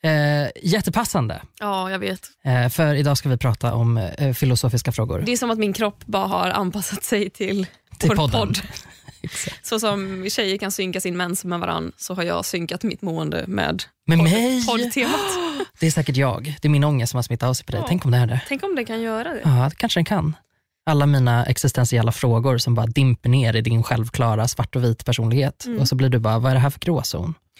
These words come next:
Speaker 1: Här gillar jag inte.
Speaker 2: Är det existentiella frågor vi ska prata om idag?
Speaker 1: Ja.
Speaker 2: Vilka frågor då?
Speaker 1: Ja, det är ett, ett antal, men meningen med livet är ju definitivt med på listan.
Speaker 2: Ja.
Speaker 1: Det är lite högt och lågt.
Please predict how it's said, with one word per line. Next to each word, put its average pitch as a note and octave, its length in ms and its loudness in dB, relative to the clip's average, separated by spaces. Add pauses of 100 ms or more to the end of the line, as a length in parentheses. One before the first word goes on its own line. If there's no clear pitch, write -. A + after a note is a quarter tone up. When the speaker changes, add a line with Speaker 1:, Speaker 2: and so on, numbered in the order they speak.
Speaker 1:
Här D3+ 80 0
gillar C#3+ 220 2
jag A2+ 60 0
inte. - 280 -6
Speaker 2:
Är D4+ 140 0
det E4 100 -2
existentiella D#4+ 600 -2
frågor G#3+ 220 -2
vi G#3+ 60 -2
ska G#3+ 120 -4
prata G3+ 200 -4
om A#3 60 -4
idag? - 120 -4 (100)
Speaker 1:
Ja. A#3+ 300 2 (140)
Speaker 2:
Vilka B3 280 -6
frågor C4 540 -6
då? - 180 -4 (560)
Speaker 1:
Ja, D3 260 4
det C#3+ 500 2
är C#3+ 60 2
ett, C#3 140 -4
ett C#3+ 220 2
antal, A#2+ 760 2
men C3+ 380 4
meningen B2 460 4 (200)
med B2 100 2
livet G#3 420 0
är C#3 60 2
ju A#2 280 2
definitivt C#3 640 -4
med E2 180 -6
på - 80 -10
listan. F#2+ 500 -8
Speaker 2:
Ja. G3 200 -8 (380)
Speaker 1:
Det D3+ 120 2
är D3+ 40 4
lite E3+ 240 2
högt F3 240 2
och D#3 60 2
lågt. E3+ 580 -2